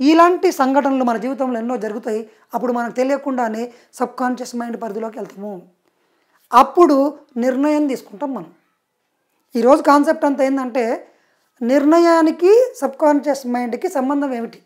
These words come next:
ఎందుకంటే మన జీవితాన్ని నడిపించేది ఎవరు? మన నిర్ణయం.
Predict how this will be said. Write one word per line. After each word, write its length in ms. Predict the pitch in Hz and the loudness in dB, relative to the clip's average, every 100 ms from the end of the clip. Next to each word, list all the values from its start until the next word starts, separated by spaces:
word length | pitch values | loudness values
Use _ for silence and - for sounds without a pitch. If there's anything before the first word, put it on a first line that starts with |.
| _ _ _ _ _ _ _ _ _ _ _ _ 262 | _ _ _ _ _ _ _ _ _ _ _ _ -4
ఎందుకంటే 420 | 294 339 311 311 | 0 0 2 2
మన 180 | 285 262 | 2 0
జీవితాన్ని 480 | 269 320 330 302 | -2 0 2 2
నడిపించేది 500 | 285 269 302 294 294 | 2 0 -2 0 0
ఎవరు? 360 | 277 277 277 285 - - | 0 -2 -4 -6 -12 -6
మన 120 | 339 | -2
నిర్ణయం. 520 | 311 311 359 359 233 | -2 -2 -4 -6 -8